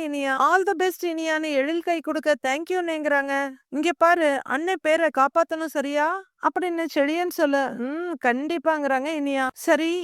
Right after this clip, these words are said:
என் பேக் நல்லா இருக்கா?" அப்படின்னு பேக் தூக்கி காமிச்சு கேட்க, "நல்லா இருக்கு இனியாங்கிறாங்க." "சூப்பரா இருக்கு இனியாங்கிறாங்க" ஜெனி. "அம்மாவோட கிஃப்ட் எல்லாருக்கும் கேட்டுச்சா?"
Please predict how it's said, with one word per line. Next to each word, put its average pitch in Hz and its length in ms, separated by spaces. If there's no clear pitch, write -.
என் 302 160
பேக் 330 300
நல்லா 311 260
இருக்கா?" 285 300
அப்படின்னு 339 360
பேக் 285 340
தூக்கி 339 260
காமிச்சு 320 380
கேட்க, 311 260
"நல்லா 277 260
இருக்கு 349 240
இனியாங்கிறாங்க." 294 580
"சூப்பரா 381 440
இருக்கு 330 220
இனியாங்கிறாங்க" 285 600
ஜெனி. 285 320
"அம்மாவோட 370 500
கிஃப்ட் 311 320
எல்லாருக்கும் 302 520
கேட்டுச்சா?" 311 460